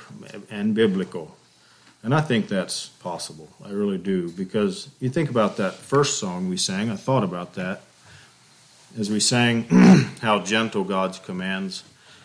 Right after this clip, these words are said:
that's actually one of my favorite songs. It has become one of my favorite songs probably within the last five years. If,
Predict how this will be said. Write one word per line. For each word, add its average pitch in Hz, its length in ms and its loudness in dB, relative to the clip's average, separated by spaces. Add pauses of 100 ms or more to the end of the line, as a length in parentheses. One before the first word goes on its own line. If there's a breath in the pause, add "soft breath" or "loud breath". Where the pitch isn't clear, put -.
(320 soft breath)
that's 110 240 -2
actually 107 420 0
one 101 200 0
of 98 40 2
my 92 160 0
favorite 110 580 4
songs. 110 420 -2
It 95 100 -2
has 98 200 -4
become 92 800 -4 (220)
one 104 200 -4
of 92 100 -2
my 92 160 -4
favorite 98 560 -2
songs 92 400 -8
probably 104 380 -2
within 95 320 -4
the 92 80 -2
last 90 400 -8
five 90 340 -10
years. 90 400 -6
If, - 180 -20